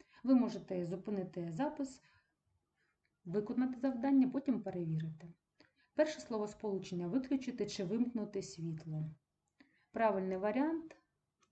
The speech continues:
вимкнути світло. Для того, щоб уникнути калькування, тому що людина взяла, переклала з російської мови «виключить світ», «виключити світло». Це неправильно.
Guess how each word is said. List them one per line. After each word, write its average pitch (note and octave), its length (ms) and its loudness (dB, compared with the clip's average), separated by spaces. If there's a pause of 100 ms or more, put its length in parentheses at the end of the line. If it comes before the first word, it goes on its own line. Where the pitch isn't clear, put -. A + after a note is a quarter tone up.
вимкнути G#3+ 680 2
світло. D#3+ 680 -6 (1500)
Для G#3 120 2
того, C4+ 200 6
щоб G#3 260 -4
уникнути G#3 440 0
калькування, E3+ 720 -4
тому F3+ 160 -2
що F3+ 140 -6
людина F#3 220 -2
взяла, F#3+ 260 -2
переклала G3 520 -2
з F3 60 -2
російської F3 520 -6
мови B3 300 2
«виключить A3 520 -2
світ», A3+ 340 -6
«виключити G#3 580 -4
світло». E3+ 460 -6
Це B3+ 160 -4
неправильно. E3 680 0